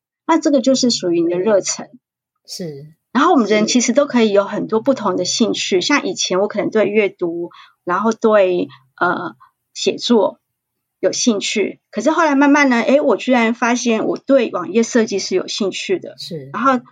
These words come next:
Speaker 1: 它激发我很大的那个自学的能力，我之前都去图书馆找很多书，然后甚至还打电话去问那些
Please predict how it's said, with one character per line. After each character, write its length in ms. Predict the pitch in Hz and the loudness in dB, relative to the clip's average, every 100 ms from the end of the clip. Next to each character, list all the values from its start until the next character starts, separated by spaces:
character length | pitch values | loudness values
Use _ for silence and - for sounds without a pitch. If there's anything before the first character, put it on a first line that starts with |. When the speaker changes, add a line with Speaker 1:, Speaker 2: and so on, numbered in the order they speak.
| _ | _
Speaker 1:
它 220 | - 262 254 | -6 -2 -2
激 220 | - 247 | 0 0
发 200 | 240 220 | 2 2
我 140 | 196 | 2
很 140 | 202 175 | -2 -2
大 200 | 190 185 | -2 0
的 140 | 175 | 0
那 100 | 185 | -2
个 140 | 185 | -4
自 260 | 180 - 262 | -4 0 0
学 220 | - 170 | 0 0
的 80 | 180 | 0
能 200 | 175 165 | 0 -4
力， 140 | 208 | 0
我 140 | 226 180 | 0 0
之 160 | - | 0
前 180 | 262 226 | 0 0
都 80 | 214 | 0
去 140 | 220 | -2
图 160 | 233 202 | -2 -2
书 100 | 240 | -2
馆 220 | 220 185 | -2 -4
找 140 | - 202 | -6 -8
很 120 | 202 | -2
多 160 | 233 | 0
书， 340 | 247 247 240 240 | 0 0 0 2
然 120 | 226 | 2
后 80 | 254 | 2
甚 140 | 285 | 2
至 100 | 269 | 0
还 160 | 269 208 | 0 -2
打 160 | 208 175 | -2 -2
电 160 | 233 | 0
话 140 | 262 226 | 0 0
去 180 | - | -2
问 180 | 240 254 247 | 0 2 2
那 100 | 240 | 2
些 300 | 233 233 | 2 0